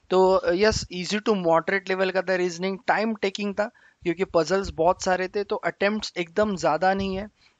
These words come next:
ओके, तो सिक्सटी फ़ोर से लेके सिक्सटी नाइन अगर आपका शिफ्ट वन में एक्यूरेसी के साथ है तो थोड़ा ठीक अटेम्प्ट है आपका। ओके, लेकिन कोशिश करो कि आपका जो अटेम्प्ट है अगर सिक्सटी फ़ाइव के आगे होगा तो बहुत अच्छे आपके चांसेस है, वो बात हम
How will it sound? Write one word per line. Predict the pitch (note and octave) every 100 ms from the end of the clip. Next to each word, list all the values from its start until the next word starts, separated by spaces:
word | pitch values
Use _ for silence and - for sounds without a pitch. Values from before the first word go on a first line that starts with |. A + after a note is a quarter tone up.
| E3+
ओके, | F3 F#3+
तो | - F#3+
सिक्सटी | - - -
फ़ोर | G#3+ G#3+ G3
से | G#3
लेके | G3+ G3+
सिक्सटी | F#3+ F3+ - G3+
नाइन | F#3+ G3 G3+
अगर | E3+ E3+ F#3 E3
आपका | E3 - F3+
शिफ्ट | - F#3+ -
वन | E3+ F#3
में | F#3 G3 - -
एक्यूरेसी | D3+ G3 G3 -
के | G3
साथ | F#3 F#3 F3+
है | G#3 - _ - _
तो | G3 G3 G3
थोड़ा | F3+ F#3
ठीक | G3 G3 G3+ - D3
अटेम्प्ट | D#3 F#3+ F#3
है | F#3
आपका। | F3 - G3
ओके, | F#3 F#3 F3+ C3 - - -
लेकिन | E3+ G#3
कोशिश | G3 G3+ A3+ G#3
करो | G#3+ G#3 A#3 -
कि | G3 G3
आपका | D#3+ D#3+ -
जो | F3+ F#3
अटेम्प्ट | E3+ F3 F#3 F3+
है | F#3
अगर | E3 E3 F3 - _
सिक्सटी | - - F#3+
फ़ाइव | - F3 F3
के | F#3+
आगे | C#3+ D3+ F3+
होगा | F3+ F3 F#3
तो | F#3
बहुत | D#3 D3 F3+
अच्छे | E3+ - F3
आपके | D#3+ -
चांसेस | D#3+ C#3+ B2+ C3 B2
है, | A2+ -
वो | E3+
बात | E3+ F3+ F3+
हम | F3+